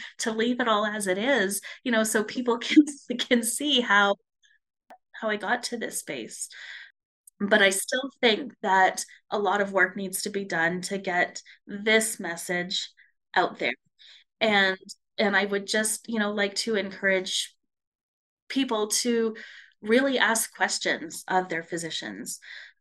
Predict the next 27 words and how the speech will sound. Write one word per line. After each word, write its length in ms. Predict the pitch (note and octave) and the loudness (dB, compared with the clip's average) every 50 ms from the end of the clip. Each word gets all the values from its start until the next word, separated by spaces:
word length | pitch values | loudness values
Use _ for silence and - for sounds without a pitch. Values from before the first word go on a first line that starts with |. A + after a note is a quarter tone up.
| - - | -10 -10
um, 480 | A3 G3 _ - D#3+ E3 F3 F#3 F#3 - | -10 -10 _ -10 -10 -8 -8 -6 -2 0
about 580 | A3 G#3+ G#3+ G3 F#3+ F#3 F3+ F3+ F3+ - - - - - _ - | 0 2 4 6 6 6 6 4 2 -2 -4 -6 -6 -10 _ -6
all 160 | G3+ G#3 A3 | -2 -2 0
these 220 | A3+ A3+ G3+ G3+ - | 0 0 -2 -2 -2
things 260 | - A3 A3 G#3+ - | -2 -2 -2 -2 -2
that 140 | F#3+ - - | -2 -2 0
we've 220 | G3+ A#3 B3 A#3+ | -2 -2 -2 -4
talked 280 | - G3 E3+ E3+ - - | -4 -4 -4 -4 -4 -8
about, 320 | G3 G3 - - - - | -8 -6 -6 -6 -6 -4
about, 320 | A3+ A3 A3 A3 A3 - | 0 2 4 4 2 2
you 140 | - A3 A3 | -4 -4 -2
know, 200 | G#3+ G#3+ - - - | -2 -2 -4 -4 -6
about 240 | - G#3 G3+ G#3 G#3 | -4 -2 -2 -2 -2
the 60 | A3 | -4
side 280 | G#3 - G#3+ G3+ G3 F#3+ | -6 -2 0 0 2 0
effects, 460 | F3+ _ - B2+ G2+ - - - - | 0 _ 0 0 0 0 -2 -6 -6
about, 420 | - G#3 G3+ G3+ G3+ G3 G3+ G3+ - - - - - | -6 -2 0 2 4 2 2 0 -6 -16 -14 -4 0
um, 260 | A3+ G3+ G3 G3 F#3 | 2 2 2 2 0
the 100 | G3+ G3 | -2 -2
rebound 500 | G#3+ A3 A3 G#3 G#3 F#3+ G3 F#3+ F#3+ F3+ | -2 -2 -2 0 -2 -2 -2 -2 -2 -2
weight 240 | F#3 F3 E3+ F3 - | -2 -2 -2 -4 -8
gain, 320 | - E3 D#3 D#3 E3 F3 - | -10 -10 -8 -8 -8 -6 -6
about 340 | F3+ F3+ - G3 G3 G3 G3 | -6 -2 0 0 0 0 -2
the 60 | G#3+ | -4
muscle 400 | G3+ F3 E3 - - F3+ E3 E3+ | -4 -4 -4 -6 -6 -8 -8 -8
loss, 380 | E3 D#3 D#3 D#3+ E3 - - - | -6 -4 -4 -4 -4 -6 -8 -6
about 420 | G3+ G3 G#3 F#3+ G3+ - - - | 0 4 4 6 6 4 2 0